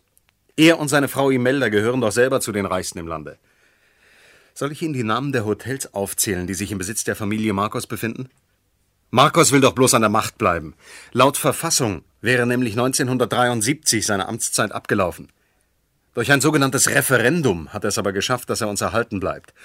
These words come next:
Und Demokratie? Sogar die katholische Kirche hat aufgemuckt. Da kann ich Ihnen eine gute Lektüre empfehlen.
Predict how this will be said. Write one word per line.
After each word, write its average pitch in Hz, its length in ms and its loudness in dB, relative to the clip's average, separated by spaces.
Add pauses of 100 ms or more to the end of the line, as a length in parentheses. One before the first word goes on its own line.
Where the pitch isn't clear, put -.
(340)
Und 135 160 0
Demokratie? 143 720 0 (1300)
Sogar 135 300 4
die 165 100 2
katholische 156 540 2
Kirche 151 400 2
hat - 180 -4
aufgemuckt. 101 720 -6 (760)
Da 127 60 -2
kann 180 160 -4
ich 160 100 -4
Ihnen 160 120 -4
eine 139 120 -2
gute 143 220 -6
Lektüre 104 440 -6
empfehlen. 71 480 -14